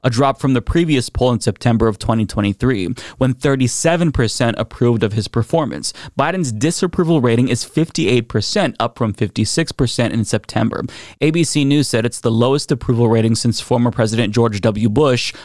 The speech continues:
from two thousand six to two thousand eight. Biden, who is running for re-election, has a lower approval rating than former President Trump, who is leading the G O P nominee for president. Disastrous. Disastrous.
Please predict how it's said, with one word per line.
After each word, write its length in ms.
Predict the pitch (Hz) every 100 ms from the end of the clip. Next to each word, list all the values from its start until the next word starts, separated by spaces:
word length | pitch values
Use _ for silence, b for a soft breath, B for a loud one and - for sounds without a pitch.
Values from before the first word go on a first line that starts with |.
| B
from 180 | 139
two 200 | 127 175
thousand 340 | 170 156 127 127
six 260 | - 135 -
to 100 | 127
two 160 | 123
thousand 340 | 120 117 101 -
eight. 240 | 107 107 - B B -
Biden, 360 | 139 160 135
who 100 | 135
is 160 | 131 107
running 240 | 127 123
for 160 | - 113
re-election, 640 | 117 117 127 147 - 117
has 200 | 104 107
a 60 | 113
lower 380 | 113 131 180 156
approval 460 | 143 - 185 160
rating 320 | 117 120 123 120
than 140 | 120
former 340 | - 151 156
President 460 | 147 135 117 120 104
Trump, 320 | - 120 107 - B B
who 100 | 139
is 140 | 107
leading 380 | 110 147 180 190
the 80 | 156
G 180 | 120 139
O 60 |
P 160 | 117 135
nominee 500 | 131 117 117 113 117
for 160 | -
president. 680 | 101 - 107 101 - - - _ -
Disastrous. 720 | 147 131 131 127 - - - - _ _ _ _ _ _ _
Disastrous. 720 | 202 185 208 - - 78 -